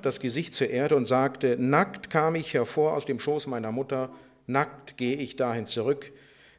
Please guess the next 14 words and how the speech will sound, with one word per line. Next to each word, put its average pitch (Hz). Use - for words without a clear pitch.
Der 127
Herr 175
hat 156
gegeben, 160
der 127
Herr 139
hat 135
genommen, 160
gelobt 131
sei 127
der 120
Name 131
des 117
Herrn. 95